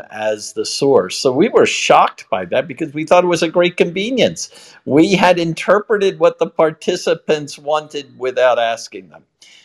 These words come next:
So I really embrace the idea as you go forward with an interventional or observational clinical trial that you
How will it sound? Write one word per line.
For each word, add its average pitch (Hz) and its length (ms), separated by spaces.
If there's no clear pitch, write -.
So 135 380
I 180 480
really 160 420
embrace 131 480
the 120 120
idea 107 380
as 104 160
you 110 100
go 117 200
forward 139 480
with 113 180
an 107 120
interventional 117 640
or 110 140
observational 107 720
clinical 98 400
trial 151 460
that 156 200
you 160 160